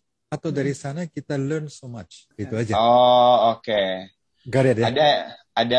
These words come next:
Speaker 3: orang yang belajar, ada orang yang nggak belajar, intinya
Speaker 1: Yes.
Speaker 3: itu aja
Speaker 1: Iya.
Speaker 3: sih.
Speaker 1: Ada yang dia
Speaker 2: Betul.
Speaker 1: ngalamin, "Oh, dulu gue gini-gini, nih, brengsek tuh," sampai se-, dua tahun, tiga tahun, empat tahun, lima tahun,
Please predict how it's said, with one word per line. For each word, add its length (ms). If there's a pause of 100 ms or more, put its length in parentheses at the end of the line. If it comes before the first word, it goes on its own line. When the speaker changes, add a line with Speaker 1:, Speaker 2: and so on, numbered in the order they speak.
Speaker 3:
orang 220
yang 140
belajar, 420 (100)
ada 160
orang 180
yang 120
nggak 160
belajar, 300 (100)
intinya 320
Speaker 1:
Yes. 60
Speaker 3:
itu 100 (100)
aja 160
Speaker 1:
Iya. 140
Speaker 3:
sih. 120 (540)
Speaker 1:
Ada 160
yang 100
dia 80
Speaker 2:
Betul. 60
Speaker 1:
ngalamin, 440 (100)
"Oh, 100
dulu 180 (140)
gue 20 (140)
gini-gini, 240 (160)
nih, 0 (420)
brengsek 460
tuh," 160
sampai 240
se-, 240
dua 320
tahun, 360
tiga 200
tahun, 260 (460)
empat 280
tahun, 240
lima 200
tahun, 140